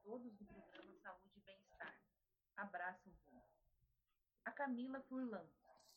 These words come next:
"Bom dia, meninas queridas e Rony. Grande momento. Adoro a Arlete. Sempre tão carinhosa e amorosa. Uma inspiração."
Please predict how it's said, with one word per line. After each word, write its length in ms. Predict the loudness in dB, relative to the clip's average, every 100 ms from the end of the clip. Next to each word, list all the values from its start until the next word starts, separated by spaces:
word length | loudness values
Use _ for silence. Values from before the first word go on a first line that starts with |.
| -8 2
"Bom 200 | 4 4
dia, 320 | 0 0 0
meninas 500 | 0 -4 -12 -18 -20 -18
queridas 580 | -14 -10 -6 -4 -4 -6 -10 _ -4
e 100 | -4 -2
Rony. 420 | 0 0 -2 -6 -6 -10 -20 -4 2
Grande 280 | 2 2
momento. 580 | -2 0 -2 -6 -12 -14 0
Adoro 400 | 2 4 4 6
a 60 | 6
Arlete. 580 | 6 0 -4 -12 -12 -12 -8 -2
Sempre 300 | -2 -4 2
tão 160 | 2 2
carinhosa 560 | 0 0 2 4 4 2
e 40 |
amorosa. 580 | 0 0 -2 -6 -12 -16 -18 -20 -20 -20 _ _
Uma 280 | 4 6 6
inspiração." 920 | 4 -2 -6 -4 -2 -6 -8 _ -10